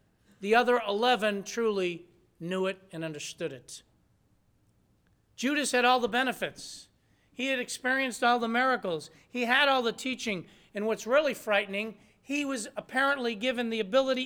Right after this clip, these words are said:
even to perform the miracles, and he still didn't believe that Jesus Christ was the Messiah.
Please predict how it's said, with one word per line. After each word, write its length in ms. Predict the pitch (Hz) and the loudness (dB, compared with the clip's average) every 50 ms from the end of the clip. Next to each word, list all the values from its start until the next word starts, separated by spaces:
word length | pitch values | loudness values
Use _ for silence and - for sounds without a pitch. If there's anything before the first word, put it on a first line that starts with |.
| 247 | -4
even 200 | 247 247 240 247 | -4 -2 -2 -2
to 60 | 240 233 | -2 -2
perform 480 | - 226 202 - - 254 262 254 247 | -4 -6 -6 -4 -2 -2 0 0 0
the 60 | 233 | 0
miracles, 640 | 233 247 285 311 294 277 - 214 190 165 147 - - - - - - - | 2 6 8 8 8 8 6 2 -2 -4 -4 -8 -14 -18 -20 -20 -8 -4
and 140 | 220 208 | -4 -2
he 100 | 208 208 | -2 -2
still 540 | 202 - - - - - - 294 294 294 269 | -4 -4 -6 -6 -8 -8 -4 -2 0 0 0
didn't 260 | 214 180 190 175 175 | 0 -2 -4 -6 -6
believe 320 | 160 165 165 165 170 156 143 | -8 -10 -8 -8 -8 -8 -8
that 100 | 156 151 | -10 -14
Jesus 360 | 131 156 160 151 143 139 - | -12 -12 -12 -12 -14 -16 -14
Christ 280 | - 180 165 151 147 - | -10 -8 -8 -8 -10 -12
was 120 | 156 131 | -16 -16
the 80 | 143 135 | -16 -16
Messiah. 400 | 135 131 - 151 131 120 107 | -16 -16 -16 -16 -16 -18 -20